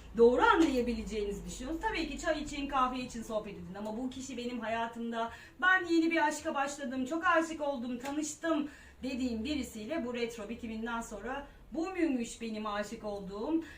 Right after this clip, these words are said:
kişi deme ihtimalin çok yüksek. O yüzden yeni aşk için doğru bir zamanda değilsin.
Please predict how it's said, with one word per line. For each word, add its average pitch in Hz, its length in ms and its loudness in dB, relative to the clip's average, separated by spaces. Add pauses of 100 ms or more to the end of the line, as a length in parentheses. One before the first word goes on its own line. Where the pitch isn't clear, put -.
(100)
kişi 254 560 -6
deme 214 260 -2
ihtimalin 208 880 -6
çok 220 260 -6
yüksek. 233 420 -4
O 240 100 -2
yüzden 220 420 -4 (220)
yeni 254 260 0
aşk 214 280 -4
için 320 360 -6 (100)
doğru 233 280 0
bir 190 100 -8
zamanda 208 580 -4
değilsin. 165 720 -6